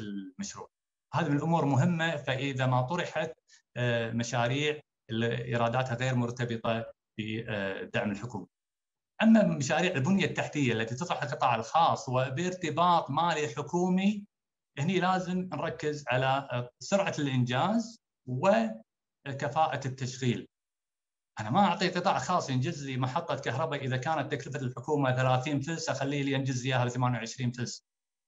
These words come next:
ما سويت شيء، بالنهاية الفلسين هذه قد تكون الفرق ما بين عدد الموظفين الكويتيين في شركة الكهرباء الحكومية و-، أو محطة كهرباء الحكومية وما بين شركة، آه، القطاع الخاص لإنتاج الكهرباء. ففي،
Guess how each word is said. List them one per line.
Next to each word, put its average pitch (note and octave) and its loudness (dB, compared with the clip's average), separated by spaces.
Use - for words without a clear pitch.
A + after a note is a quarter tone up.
ما E3+ 6
سويت F3+ 2
شيء، D3 0
بالنهاية C#3+ 2
الفلسين C#3+ -2
هذه E3 2
قد C#3 -2
تكون D#3+ -2
الفرق C#3+ 2
ما C#3 4
بين C3+ 2
عدد B2+ -2
الموظفين C3 2
الكويتيين C#3 0
في A#2 -6
شركة G3 0
الكهرباء D#3+ 2
الحكومية F3+ 0
و-، D#3 2
أو C#3 2
محطة E3+ -2
كهرباء D#3+ 2
الحكومية D#3 -6
وما D3+ 0
بين D3 0
شركة، C3+ -2
آه، A#2+ -2
القطاع B2+ 0
الخاص A#2 0
لإنتاج G#2+ -6
الكهرباء. G2+ -6
ففي، G3+ 4